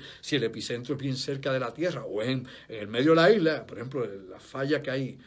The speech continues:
tectónica allá, la falla geológica que hay en, en Aguas Buenas, si fuera algo así, toda la isla va a ser obviamente afectada <laughs> de, completa, no va a ser un meneíto nada más.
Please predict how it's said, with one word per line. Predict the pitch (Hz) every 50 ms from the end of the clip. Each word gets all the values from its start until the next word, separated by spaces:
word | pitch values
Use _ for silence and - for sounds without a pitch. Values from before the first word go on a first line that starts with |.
| - - - _ _
tectónica | - 135 131 135 - 135 135 143 139 147
allá, | 135 131 139 147 143 139 120 104 95 92
la | 92
falla | - 123 123 127 127
geológica | 120 123 123 131 131 139 139 135
que | 123 131
hay | 127
en, | 131 131 127 135 135
en | 127 120 110 104 104 - 113
Aguas | 117 117 131 131 117
Buenas, | 127 175 190 190 160 135 135 - -
si | - - 175 160
fuera | 135 131 120 120
algo | 123 127 135 143
así, | 139 139 196 302 311 - - - - _ _ _ _ -
toda | - 175 156 147 147 143
la | 131 117
isla | 123 127 170 247
va | 277 -
a |
ser | - - 156 143
obviamente | 139 135 131 131 117 107 104 107 127 131 147
afectada | 127 - 123 98 - - 131 135 147 135 139 - - - _ _ _ - -
<laughs> | -
de, | 143 117 110 98 98 98 113 110 110 - - - -
completa, | - 123 107 - 147 156 165 151 127 - 107 - 113 107 98
no | 110 120
va | 135 143
a | 135
ser | 135 151
un | 151 143
meneíto | 139 135 127 123 120 127 127 135
nada | 123 101 110
más. | 143 170 156